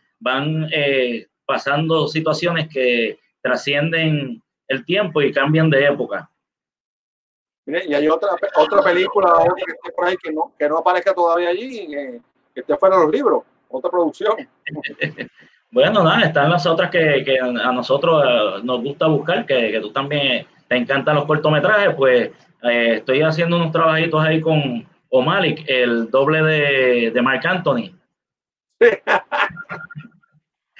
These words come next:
Speaker 2: Que, por cierto, ganó también premio allá en el Rincón. Hay que darle
Speaker 1: Sí, con,
Speaker 2: felicitaciones
Speaker 1: con el
Speaker 2: a O'Malley.
Speaker 1: cortometraje de Evil Dark.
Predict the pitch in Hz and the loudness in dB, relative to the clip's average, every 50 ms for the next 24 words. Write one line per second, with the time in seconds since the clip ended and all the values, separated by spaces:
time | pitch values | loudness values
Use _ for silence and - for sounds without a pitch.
0 | - - _ _ _ _ - 151 170 156 151 156 156 160 - 156 165 180 220 - | -20 -20 _ _ _ _ -2 2 2 2 2 2 0 0 0 2 4 4 4 4
1 | - - 226 185 175 156 147 143 139 143 151 - 196 185 185 180 190 190 180 - | 2 0 0 2 4 2 2 4 4 4 4 4 2 0 2 0 -4 -4 -4 -2
2 | 196 175 170 165 170 185 202 214 208 190 170 156 147 151 156 165 180 180 185 180 | 0 0 0 0 0 -4 -8 -8 -6 -4 0 0 0 0 0 -2 -4 -6 -8 -10
3 | 170 160 147 143 151 143 135 - 127 123 123 127 - 247 - - - _ _ _ | -12 -14 -14 -12 -12 -12 -12 -12 -10 -8 -6 -8 -8 -10 -12 -20 -20 _ _ _
4 | _ _ _ _ - 120 123 127 131 147 151 170 - 185 160 151 135 123 123 143 | _ _ _ _ -10 -8 -4 0 4 4 4 4 4 2 2 2 0 0 2 2
5 | 147 151 - - - - 147 139 - 131 - 131 131 131 131 175 180 185 180 170 | 2 2 4 2 2 2 2 0 0 -2 -2 -2 -2 -2 0 0 0 0 2 2
6 | 165 151 143 - - 170 190 185 175 156 151 139 123 104 98 98 - | 2 2 0 0 0 0 0 0 0 0 0 0 2 0 0 -2 -4